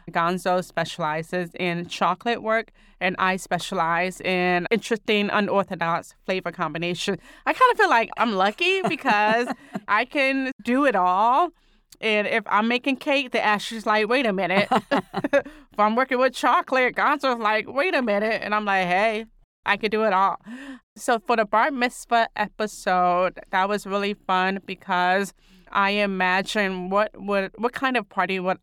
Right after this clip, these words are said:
Speaker 1: I, would have wanted when I was turning, what is it, thirteen. He really loved cars, and I just wanted,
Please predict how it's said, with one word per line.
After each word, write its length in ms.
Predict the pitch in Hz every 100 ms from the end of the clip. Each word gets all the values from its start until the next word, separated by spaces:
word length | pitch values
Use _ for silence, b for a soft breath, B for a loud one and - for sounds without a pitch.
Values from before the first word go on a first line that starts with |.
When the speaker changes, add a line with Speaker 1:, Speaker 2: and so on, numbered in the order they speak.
| -
Speaker 1:
I, 400 | 180 190 196 -
would 200 | 190 214
have 100 | 196
wanted 460 | 185 180 170 175 - b b _
when 160 | 175 175
I 120 | 180
was 140 | 180
turning, 480 | - 202 180 180 165
what 140 | 190 185
is 80 |
it, 140 | 180 160
thirteen. 580 | 208 208 214 190 214 233 B 247 B _
He 160 | 196 214
really 260 | 185 214 208
loved 380 | 180 185 180 -
cars, 640 | - 175 170 180 202 214 -
and 640 | 196 185 185 185 190 185 -
I 120 | 190
just 240 | 170 214
wanted, 640 | 180 180 185 185 190 185